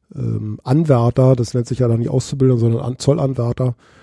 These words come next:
äh, natürlich da auch mit gestandenen Kollegen unterhalten und auch die hatten's nicht so einfach, ja, gerade auch die Hundeführer nicht. Also das hat sich für mich eigentlich ganz schnell erledigt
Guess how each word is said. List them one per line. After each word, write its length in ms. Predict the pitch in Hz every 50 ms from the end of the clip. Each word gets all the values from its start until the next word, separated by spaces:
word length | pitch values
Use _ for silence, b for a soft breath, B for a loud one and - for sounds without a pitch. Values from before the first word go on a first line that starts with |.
| b b b b
äh, 140 | - 117 113
natürlich 400 | 113 120 120 - - 135 127 -
da 100 | - 135
auch 200 | 143 - 127 -
mit 180 | 143 139 131 -
gestandenen 540 | 135 120 - - 127 123 131 139 143 135 -
Kollegen 400 | - 127 117 113 123 135 143 160
unterhalten 840 | 156 139 139 139 120 110 120 123 135 135 - 139 131 131 131 127
und 220 | - 131 117 -
auch 140 | 139 113 -
die 260 | - - 139 147 135
hatten's 340 | 90 101 117 - - 113 -
nicht 300 | 131 127 120 107 - - b b b b b b b b b
so 440 | - 120 107 123 127 139 170 196 -
einfach, 640 | 135 139 151 156 - - 165 156 139 - - - - _ _ _ _ -
ja, 220 | - 117 117 127 131
gerade 300 | - 113 113 127 135 147
auch 80 | -
die 100 | - 135
Hundeführer 560 | 107 123 156 175 165 - - 170 156 143 139
nicht. 220 | 135 139 143 - 170
Also 240 | 147 127 143 135 127
das 160 | 143 - -
hat 100 | 160 -
sich 140 | - 147 -
für 100 | 160 156
mich 160 | 160 156 180
eigentlich 240 | 156 139 131 113 -
ganz 180 | 151 151 156
schnell 200 | - - 170 165
erledigt 580 | 147 127 127 127 160 175 135 151 175 - -